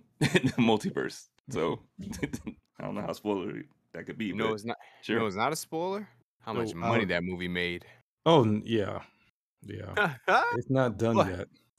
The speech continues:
Speaker 3: It is not
Speaker 2: Oh,
Speaker 3: done
Speaker 2: no, it
Speaker 3: yet.
Speaker 2: ain't. No, it ain't. Mm. Speaking of not done yet, <laughs> you hear player two in the background. It's Sleepyhead Captain Starchild.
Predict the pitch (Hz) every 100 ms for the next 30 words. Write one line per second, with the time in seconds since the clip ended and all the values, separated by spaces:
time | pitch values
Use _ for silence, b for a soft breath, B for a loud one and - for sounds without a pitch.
0 | - 117 117 95 101 139 120 98 95 87
1 | 82 90 - b b b 87 98 110 113
2 | 92 - - - _ _ 131 107 _ -
3 | _ - 127 98 90 98 101 95 101 95
4 | 95 107 - B B B - - 101 98
5 | 117 98 - 127 113 107 - 127 120 113
6 | 110 107 95 - 101 110 - - 110 113
7 | 101 98 107 - - _ _ _ 117 120
8 | 117 110 113 117 113 - 110 107 - 104
9 | 98 - 98 110 113 113 104 98 90